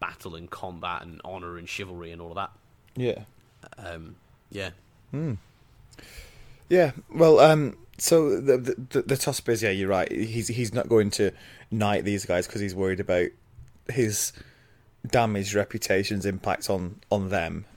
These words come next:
Speaker 2: if, if he gets caught tonight. Um,
Speaker 1: Yeah.
Speaker 2: they, we, we, we also find out a skeleton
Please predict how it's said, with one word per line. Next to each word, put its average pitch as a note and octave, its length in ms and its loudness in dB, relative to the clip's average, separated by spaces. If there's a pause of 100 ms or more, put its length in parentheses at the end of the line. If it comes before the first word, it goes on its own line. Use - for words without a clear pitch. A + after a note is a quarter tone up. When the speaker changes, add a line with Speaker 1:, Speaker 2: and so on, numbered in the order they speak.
Speaker 2:
if, - 260 -4
if - 180 -2
he G2+ 100 -8
gets - 200 -2
caught F#2+ 360 0
tonight. F2+ 540 -6 (600)
Um, F#2 220 -2
Speaker 1:
Yeah. E2+ 140 -6 (260)
Speaker 2:
they, G#2+ 520 2 (580)
we, E3 140 4
we, B2 140 2
we D3 140 2
also G3 220 0
find D3 240 -2
out A2+ 100 4
a G2+ 60 2
skeleton A2+ 680 -2